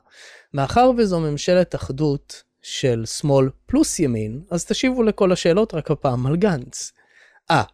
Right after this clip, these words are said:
אבל תגידו לי שגנץ הוא שהוא לא שמאל, ודוגרי אידיאולוגית, אתם צודקים, כי מי שניצח זה המרכז. מי שניצח במרכאות, ואני אוסיף גם המרכז במרכאות.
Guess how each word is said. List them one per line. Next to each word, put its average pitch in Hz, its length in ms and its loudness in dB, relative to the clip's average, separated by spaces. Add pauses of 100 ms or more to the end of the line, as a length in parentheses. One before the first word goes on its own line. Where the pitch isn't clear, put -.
(200)
אבל 117 180 -4
תגידו 127 400 -2
לי 131 100 -2
שגנץ 131 460 -2
הוא 143 80 -10
שהוא 156 180 0
לא 151 120 2
שמאל, 226 400 -4 (260)
ודוגרי 135 480 2
אידיאולוגית, 139 800 0 (140)
אתם 175 140 -10
צודקים, 254 380 0 (260)
כי 220 100 -10
מי 269 140 -2
שניצח 202 640 -2
זה 175 220 2 (560)
המרכז. 120 920 -2 (280)
מי 131 80 -12
שניצח 147 580 0
במרכאות, 180 640 0
ואני 139 180 -4
אוסיף 127 300 -6
גם 127 120 -4
המרכז 131 500 -4
במרכאות. 117 560 -14